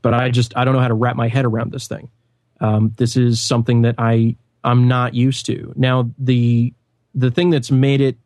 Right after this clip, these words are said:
easier over the last year where I said, "Well, instead of going and finding a new salary job, I'm gonna, I'm gonna make my way with this." Uh, you're right. It's a, it's a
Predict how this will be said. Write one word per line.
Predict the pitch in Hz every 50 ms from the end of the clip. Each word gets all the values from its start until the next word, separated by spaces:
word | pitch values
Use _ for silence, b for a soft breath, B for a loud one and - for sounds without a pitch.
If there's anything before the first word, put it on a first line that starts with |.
| _ _ _ _ _ _ _ _ _ _ _ _ _
easier | 143 151 160 147 175 165 156 147 143
over | 135 131
the | 123
last | 123 127 123 123 120 117 -
year | 131 120 120 120
where | 113 123 117
I | 117
said, | 113 - 127 117
"Well, | 117 117
instead | 117 117 - - 139 135 135
of | 131 127 127 120 117 117 117 - - - 139 120
going | 135 131 131 127 123 120
and | 120 117
finding | - - 135 127 123 123 127 127 120 120
a | 113 127 120
new | 120 120 120 120 120 123
salary | 123 - - 143 156 156 135 120 117 113
job, | 113 117 113 110 110 110 107 120 - _ _ _ _ _ _ _ _ _ _ _ _ -
I'm | 123 123 127 135
gonna, | 127 127 127 131 131 127 123 123 123 - _ _
I'm | - 123
gonna | 135 135
make | 131 135 131 - -
my | 135 131
way | 127 127 127 127 127
with | 123 120 117
this." | - 127 120 120 - - - -
Uh, | 123
you're | 120 120 127 123 135
right. | 160 139 117
It's | 117 117 -
a, | 120 113
it's | - 123 117
a | -